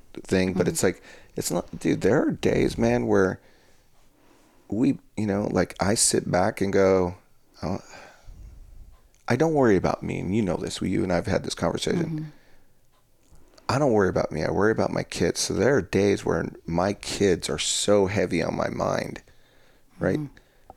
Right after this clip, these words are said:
Speaker 1: That those are hard days for me. Like, how,
Speaker 2: Yeah.
Speaker 1: how are they gonna process this realistically when, when Rachel's not there? And then how am I gonna process when my life partner's not able to remember me? So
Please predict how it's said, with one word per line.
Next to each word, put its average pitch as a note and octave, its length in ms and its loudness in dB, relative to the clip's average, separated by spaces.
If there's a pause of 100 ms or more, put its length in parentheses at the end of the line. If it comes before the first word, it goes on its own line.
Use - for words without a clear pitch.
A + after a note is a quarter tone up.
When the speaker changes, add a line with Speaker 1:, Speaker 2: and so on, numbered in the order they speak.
(140)
Speaker 1:
That G2+ 200 0
those B2 200 2
are G3 100 2
hard A#2 240 0
days E2 240 0
for - 240 -6
me. - 140 -14 (200)
Like, - 140 -6
how, F#3+ 100 2 (160)
Speaker 2:
Yeah. - 40 -10
Speaker 1:
how B2+ 180 -2
are D3 60 0
they C3 100 2
gonna A2+ 160 -2
process - 560 -2
this - 200 -6
realistically F2+ 680 0
when, G1+ 300 -4 (680)
when F#2+ 180 -2
Rachel's F#2 320 -2
not - 220 -4
there? - 380 -2
And B2 160 -2
then A#2 200 2 (520)
how B2 180 2
am A#2 100 2
I A2+ 120 2
gonna G2 180 0
process F2 640 0
when F2+ 300 -2
my E2 100 0
life F#2+ 300 0
partner's - 640 -6
not D#2+ 240 -2
able - 240 0
to - 160 -8
remember - 380 -4
me? - 100 -6
So - 240 0